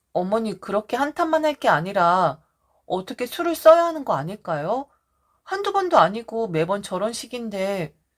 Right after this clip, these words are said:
저러다가 사람 잡겠어요. 팔자 운운할 게 아니라 가족이면 무슨 방법을 써야죠. 그냥 보고 있는 게 아니라. 그럼 이혼시키냐?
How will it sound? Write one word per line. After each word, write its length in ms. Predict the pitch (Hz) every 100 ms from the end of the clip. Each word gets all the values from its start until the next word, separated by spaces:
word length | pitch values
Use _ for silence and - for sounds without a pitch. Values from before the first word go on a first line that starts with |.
| _ _
저러다가 460 | - 277 320 330 311
사람 280 | 370 370
잡겠어요. 1040 | 339 160 - 262 - 233 175 165 170 139 - _ _ _ _ _ _
팔자 360 | - 320 311 262
운운할 320 | 170 196 220
게 80 | -
아니라 540 | 151 165 208 196 160 - _ _
가족이면 640 | - 214 247 285 285 240
무슨 260 | 170 165 233
방법을 400 | - 170 208 190
써야죠. 920 | - 262 294 294 185 170 175 156 139 _ _ _ _
그냥 300 | - 247 269
보고 300 | - 196 247
있는 200 | 247 240
게 80 | 214
아니라. 640 | 139 156 220 165 139 143 _ _ _ _ _ _ _ _ _ _ _ _ _ _ _ _ _
그럼 340 | - 254 226 214
이혼시키냐? 920 | 226 220 208 - - 202 165 247 403